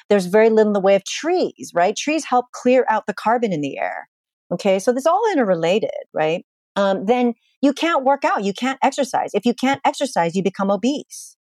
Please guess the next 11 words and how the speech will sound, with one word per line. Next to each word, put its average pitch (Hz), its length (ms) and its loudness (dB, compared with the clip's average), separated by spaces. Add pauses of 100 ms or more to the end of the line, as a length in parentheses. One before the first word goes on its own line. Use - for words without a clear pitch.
(200)
Okay. 190 320 0 (320)
In 277 220 4
these 320 180 0
lower 269 240 2
income 254 280 0
communities 254 640 0 (200)
of 208 200 0
color, 240 480 0 (260)
you 254 140 4
also 240 240 2
have 269 120 2